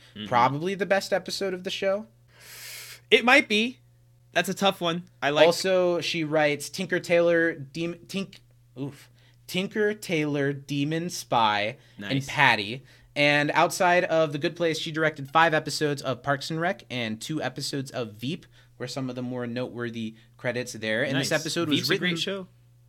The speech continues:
Speaker 2: I've never watched it, but I'm sure I would love it. It's got a ton of people that I think are very funny.
Speaker 1: Yeah. And I, and I, I've gone on record saying Tony Hale's best performance, which is saying something, 'cause I love Buster Bluth.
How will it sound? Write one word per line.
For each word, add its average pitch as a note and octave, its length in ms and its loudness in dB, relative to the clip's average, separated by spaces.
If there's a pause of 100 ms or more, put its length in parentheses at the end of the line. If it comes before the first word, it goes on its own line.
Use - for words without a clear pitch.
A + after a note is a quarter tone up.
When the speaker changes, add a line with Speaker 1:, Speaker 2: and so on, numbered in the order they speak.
(120)
Speaker 2:
I've D#3 180 2
never A#3 200 0
watched A3 320 -2
it, G#2+ 140 -6
but B2 100 0
I'm B2 260 2
sure B2+ 260 -2
I C#3+ 100 2
would A#2 120 -2
love A2 200 -2
it. F#2 160 -6
It's A2 140 -8
got B2+ 340 0 (240)
a - 80 -4
ton E3 220 2
of D3 100 -4
people D#3+ 300 -4
that A#2+ 80 -2
I A#2+ 100 2
think C3+ 180 -6
are A2+ 100 -4
very A#2+ 320 4
funny. F#2+ 360 -8 (240)
Speaker 1:
Yeah. A2 340 0 (600)
And D#3 120 6
I, D#3 120 8
and D#3 140 4
I, F3+ 260 6 (220)
I've D#3+ 120 -2
gone E3+ 180 2
on E3+ 140 0
record C3+ 360 0
saying A#2+ 280 -2
Tony C3+ 320 -6
Hale's A#2+ 440 -2
best A#2 300 -6
performance, A#2+ 580 -10
which A2+ 160 -10
is A2 80 -10
saying A2+ 280 -4
something, F#2+ 280 -12
'cause F#2+ 100 -10
I A2+ 80 -2
love A#2 460 -2
Buster G#2+ 280 -8
Bluth. G2 340 -16